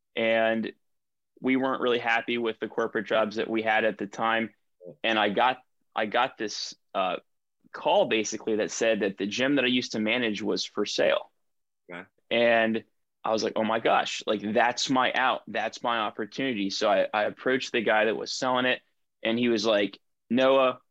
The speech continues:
Speaker 1: I wanna sell you this club. You know the members, you know, everything is, is amazing, uh, when we used to work together. So, like, let's do this deal." So we worked out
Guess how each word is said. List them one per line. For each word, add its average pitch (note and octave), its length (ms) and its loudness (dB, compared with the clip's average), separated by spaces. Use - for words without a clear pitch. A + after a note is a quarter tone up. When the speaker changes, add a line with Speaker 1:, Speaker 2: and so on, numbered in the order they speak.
Speaker 1:
I A2 80 -2
wanna B2+ 240 -2
sell A#2+ 220 0
you A#2 100 2
this G#2 180 -2
club. A2+ 380 0
You G#2+ 120 -2
know B2 180 2
the A#2 100 -4
members, A#2 580 0
you A2 100 0
know, G#2 320 2
everything B2 540 0
is, G2+ 260 -4
is G#2+ 420 0
amazing, A2+ 800 2
uh, G#2+ 200 2
when A2 140 0
we A2+ 100 0
used A2 180 -4
to G#2+ 60 0
work A#2 200 2
together. A2+ 340 2
So, G#2 160 -2
like, G2 140 -2
let's A2+ 260 -2
do A#2+ 160 0
this G#2+ 220 -2
deal." A#2+ 320 2
So B2 160 2
we A#2+ 80 6
worked D3 340 2
out C3 280 2